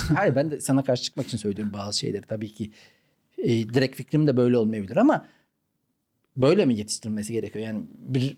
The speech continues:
Speaker 2: akan
Speaker 1: Ya bir kere
Speaker 2: düzeni. Be-, çocuk, çocuk mesela şu an mutlu mutsuz mu? Bunu sormamız lazım. Çocukla oturduğumuzda Erkin Koray'ın kızıyla Yağmur'du galiba adı.
Speaker 1: Eğer o,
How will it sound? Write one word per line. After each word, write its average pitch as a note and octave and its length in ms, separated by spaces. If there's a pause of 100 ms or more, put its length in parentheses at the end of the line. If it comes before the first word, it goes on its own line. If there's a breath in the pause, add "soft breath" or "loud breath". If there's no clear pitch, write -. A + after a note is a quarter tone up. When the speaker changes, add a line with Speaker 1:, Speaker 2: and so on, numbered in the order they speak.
(440)
Speaker 2:
akan F3+ 260
Speaker 1:
Ya D3+ 60
bir C3 100
kere C3 160
Speaker 2:
düzeni. B2 260
Be-, F#3+ 180
çocuk, A#3+ 560
çocuk C4 220
mesela G#3+ 220
şu A3 160
an G#3 80
mutlu A3 260
mutsuz G#3+ 320
mu? C3 140
Bunu F3 160
sormamız A2 500
lazım. F2 340 (380)
Çocukla G#3+ 600
oturduğumuzda F#3 960 (120)
Erkin D#3 360
Koray'ın D#3 340
kızıyla C#3 640 (280)
Yağmur'du C3 440
galiba A2 340
adı. G2+ 120
Speaker 1:
Eğer E3 380
o, E3 340